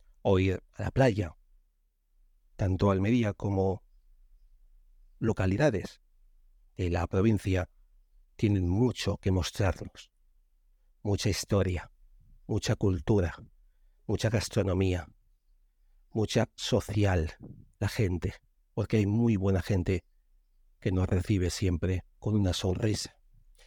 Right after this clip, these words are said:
Algunos parece que nos miren mal, porque claro, venimos de fuera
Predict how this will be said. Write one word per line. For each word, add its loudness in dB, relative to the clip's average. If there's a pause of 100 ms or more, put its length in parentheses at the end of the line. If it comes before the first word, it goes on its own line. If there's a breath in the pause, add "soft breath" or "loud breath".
(140 soft breath)
Algunos 0 (120)
parece 2
que 0
nos 2
miren 0
mal, 0
porque -10
claro, -4 (220)
venimos 0
de -4
fuera 0